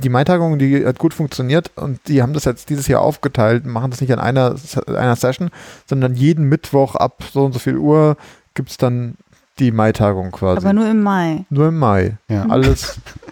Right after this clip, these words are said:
Speaker 1: <laughs> neu macht der Moi. Nee, das reimt sich auch nicht.
Speaker 2: <laughs>
Speaker 1: Ähm, ja, genau. Aber das ist irgendwie eine total nette Veranstaltung und, ähm, ja, macht Spaß.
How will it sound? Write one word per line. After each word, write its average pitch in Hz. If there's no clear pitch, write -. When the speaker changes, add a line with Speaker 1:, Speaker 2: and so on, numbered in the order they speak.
Speaker 1:
<laughs> -
neu 147
macht 131
der 135
Moi. 120
Nee, 127
das 113
reimt 131
sich 139
auch 113
nicht. 185
Speaker 2:
<laughs> 226
Speaker 1:
Ähm, 143
ja, 139
genau. 123
Aber 135
das 156
ist 202
irgendwie 240
eine 143
total 156
nette 160
Veranstaltung 139
und, 120
ähm, 120
ja, 160
macht 143
Spaß. 120